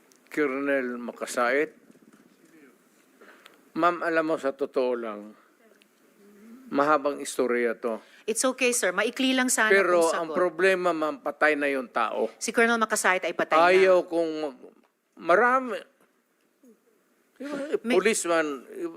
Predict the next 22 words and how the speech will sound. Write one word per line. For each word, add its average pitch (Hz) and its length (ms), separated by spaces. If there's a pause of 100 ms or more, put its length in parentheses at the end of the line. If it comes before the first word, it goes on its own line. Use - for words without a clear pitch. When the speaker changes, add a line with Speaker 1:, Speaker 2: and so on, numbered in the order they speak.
(140)
Speaker 1:
police 180 240
officer 147 640
in 131 240
the 120 540 (500)
police 131 320
department. 104 640 (560)
Pero 196 240
patay 196 480
na 180 160
yung 151 240
tao. 127 480
Speaker 2:
Okay, 277 240
sir. 208 240 (240)
May 254 160
Speaker 1:
Huwag 208 160
mo 262 160
Speaker 2:
rewards 254 160
Speaker 1:
akong 226 240
Speaker 2:
po 233 80
ba 202 160
sila? - 0
Speaker 1:
tanungin 202 460